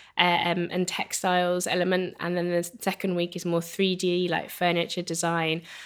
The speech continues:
um, car design, uh, more engineering. But the graduates are there showing their work, so not only can you see the,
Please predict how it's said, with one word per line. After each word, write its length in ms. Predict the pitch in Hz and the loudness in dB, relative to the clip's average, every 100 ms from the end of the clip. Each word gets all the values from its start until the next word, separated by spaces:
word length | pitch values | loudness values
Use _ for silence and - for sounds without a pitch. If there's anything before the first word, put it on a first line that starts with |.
| - - | -4 0
um, 560 | 165 160 156 156 165 | 2 2 0 -2 -4
car 340 | - - 180 170 | -2 6 8 8
design, 760 | 165 170 165 165 160 165 165 - | 4 0 0 0 0 -2 -2 -2
uh, 80 | 160 | 2
more 220 | 175 - | 4 4
engineering. 800 | 180 175 180 175 160 170 170 220 - - - | 2 2 4 4 2 0 -2 -2 -6 -20 6
But 220 | 196 185 | 8 8
the 160 | 196 190 | 6 6
graduates 580 | 208 214 214 202 180 - | 8 8 8 4 2 2
are 100 | 175 | 4
there 300 | 185 190 170 | 6 8 6
showing 440 | - 180 175 170 | 2 4 2 2
their 180 | 170 170 | 0 4
work, 320 | 196 185 - | 6 6 2
so 220 | - 185 | -2 0
not 200 | 185 185 | 4 4
only 300 | 196 190 180 | 4 4 2
can 220 | 180 185 180 | 0 0 0
you 80 | |
see 340 | 180 - 208 190 | 2 2 4 4
the, 320 | 185 170 | 2 2